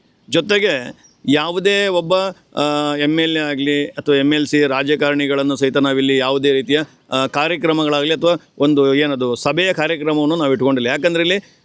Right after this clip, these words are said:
ಸಾರ್ವಜನಿಕವಾಗಿ ದೇವರಿಗೆ ಮುಖ್ಯವಾಗಿ ನಾವು ಪ್ರಧಾನವಾಗಿ ಇಲ್ಲಿ ಒಂದು ಸ್ಥಾನವನ್ನು ಕೊಟ್ಟಿದ್ದೇವೆ. ಆ ದೇವರ ದೃಷ್ಟಿಯಲ್ಲಿ ಎಲ್ಲರೂ ಸಮಾನರಾಗಿ ಬಂದು ಅವರದ್ದೇ ಆದ ಪ್ರೀತಿಯ ಸೇವೆಯನ್ನು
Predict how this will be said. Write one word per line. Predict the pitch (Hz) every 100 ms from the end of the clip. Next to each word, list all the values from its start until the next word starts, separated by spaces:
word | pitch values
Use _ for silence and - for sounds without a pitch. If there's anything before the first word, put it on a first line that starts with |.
| -
ಸಾರ್ವಜನಿಕವಾಗಿ | - 117 127 165 175 180 175 175 175 175 196 - _ - 131
ದೇವರಿಗೆ | 131 170 208 214 226
ಮುಖ್ಯವಾಗಿ | 190 170 196 190 190
ನಾವು | 208 185
ಪ್ರಧಾನವಾಗಿ | 147 147 180 185 180 180
ಇಲ್ಲಿ | 185 175
ಒಂದು | 170 165 175 160
ಸ್ಥಾನವನ್ನು | - 143 156 156 151
ಕೊಟ್ಟಿದ್ದೇವೆ. | 147 135 139 143 196 196 _ -
ಆ | 135
ದೇವರ | 131 156 180 185
ದೃಷ್ಟಿಯಲ್ಲಿ | 175 - 180 175 196 208 _ -
ಎಲ್ಲರೂ | 143 175 175
ಸಮಾನರಾಗಿ | 143 139 175 180 175 165
ಬಂದು | 160 165 175 180 _ -
ಅವರದ್ದೇ | 127 175 196 190
ಆದ | 190
ಪ್ರೀತಿಯ | 190 160 165 165
ಸೇವೆಯನ್ನು | 156 151 147 165 202